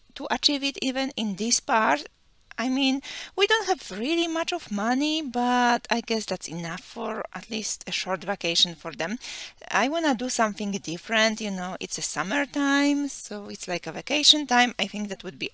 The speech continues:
awesome for them to go as a family for some vacation trip. And... And yes, that's my plan for this, uh, video. But before we begin, I, as I said, I, uh, didn't continue very long with this series, like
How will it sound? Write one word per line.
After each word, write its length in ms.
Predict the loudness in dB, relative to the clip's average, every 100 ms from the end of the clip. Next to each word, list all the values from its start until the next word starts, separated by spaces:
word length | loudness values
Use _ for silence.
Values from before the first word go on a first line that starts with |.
| -2
awesome 340 | -2 0 -4
for 180 | -4 -4
them 240 | -2 -4
to 100 | -4
go 300 | -4 0 0 -2 -10 -12 -4 0
as 160 | 0
a 60 | 0
family 480 | -2 -6 -6 -8 -8
for 180 | -8
some 240 | -8 -8 -6
vacation 560 | -10 -8 -4 -2 -4
trip. 220 | -6 -6 -6 -8
And... 320 | -6 -8 -12 -12 -12 -12 -14 -12 -2
And 200 | -2 -2
yes, 320 | -2 0 0
that's 240 | 2 0 2
my 140 | 0
plan 380 | 0 0 0 0
for 180 | -4 -2
this, 400 | 0 2 2 2
uh, 160 | 0 0
video. 460 | 0 -4 0 -2 -2 -4
But 360 | 0 2 0
before 440 | -4 -10 -6 -4 -2
we 140 | -2
begin, 640 | 0 0 0 -4 -2 -2 -2
I, 560 | -2 -2 -2 -4 -6 -6 -4
as 300 | -4 0 -2
I 80 | -2
said, 300 | -4 -4 -6 -12 -8
I, 340 | -4 -4 -6 -6
uh, 180 | -6 -6
didn't 340 | -4 -4 -6
continue 720 | -4 -6 -2 0 2 0 0 -2
very 380 | -6 -2 -2 0
long 220 | -2 -2
with 160 | -4 -4
this 160 | -2 -2
series, 480 | -2 0 0 -2
like 300 | -4 -6 -8